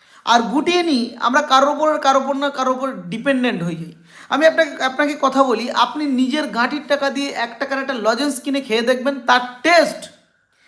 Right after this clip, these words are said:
তার যে মিষ্টতা, সেটা আপনি অনুভব করতে পারবেন।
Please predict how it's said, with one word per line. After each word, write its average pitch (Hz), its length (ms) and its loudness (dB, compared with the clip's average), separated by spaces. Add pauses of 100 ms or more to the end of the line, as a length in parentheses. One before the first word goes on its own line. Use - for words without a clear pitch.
(440)
তার 262 240 6
যে 339 120 0
মিষ্টতা, 311 920 2
সেটা 277 240 4
আপনি 294 200 0
অনুভব 262 300 4
করতে 269 300 -6
পারবেন। 185 280 0